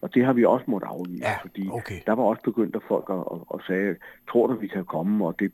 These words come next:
Speaker 1: dur jo ikke, og
Speaker 2: Nej.
Speaker 1: bum, bum.
Speaker 2: Ja.
Speaker 1: Så det gør, det gør, at, at, at der har vi også aflyst.
Speaker 2: Ja.
Speaker 1: Og
Speaker 2: Jamen,
Speaker 1: vi håber
Speaker 2: det
Speaker 1: jo selvfølgelig, det er noget, der,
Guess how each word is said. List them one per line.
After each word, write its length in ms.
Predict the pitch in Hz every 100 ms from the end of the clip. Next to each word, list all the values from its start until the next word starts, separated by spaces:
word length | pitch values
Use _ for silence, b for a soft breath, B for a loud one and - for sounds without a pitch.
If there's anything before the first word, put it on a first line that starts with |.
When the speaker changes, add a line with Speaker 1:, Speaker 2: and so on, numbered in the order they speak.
| -
Speaker 1:
dur 220 | 113 107
jo 120 | 95
ikke, 300 | 85 98 -
og 280 | 98 76 85
Speaker 2:
Nej. 80 | 92
Speaker 1:
bum, 160 | 98 98
bum. 240 | 90 90 B B 92
Speaker 2:
Ja. 60 |
Speaker 1:
Så 100 | -
det 160 | 101 123
gør, 200 | 127 127
det 220 | - 131
gør, 220 | 127 113 123
at, 240 | 101 -
at, 200 | 95 107 -
at 120 | 107 -
der 120 | 147 120
har 120 | 127
vi 80 | 110
også 220 | 110 -
aflyst. 460 | 87 92 95 - -
Speaker 2:
Ja. 160 | 104 92 - - b b b b -
Speaker 1:
Og 80 | 123
Speaker 2:
Jamen, 140 | 113 113
Speaker 1:
vi 60 |
håber 140 | 151 170
Speaker 2:
det 60 |
Speaker 1:
jo 40 | 131
selvfølgelig, 440 | - 127 131 135
det 60 | 131
er 60 |
noget, 200 | 110 117
der, 80 | 131